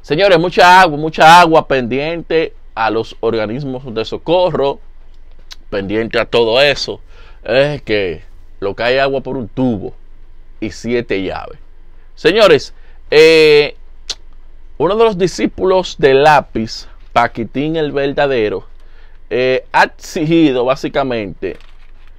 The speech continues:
respeto para el papá del Ra. Él dice aquí, en un,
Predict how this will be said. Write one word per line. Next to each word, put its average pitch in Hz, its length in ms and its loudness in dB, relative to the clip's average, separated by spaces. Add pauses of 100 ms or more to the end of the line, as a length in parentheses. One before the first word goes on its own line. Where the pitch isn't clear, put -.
(380)
respeto 170 920 -2
para 139 240 2
el 131 100 -2
papá 135 460 2
del 113 160 -4
Ra. - 380 -10 (920)
Él 127 160 -2
dice 165 300 2
aquí, 160 480 0 (1080)
en 110 200 -6
un, 117 240 -6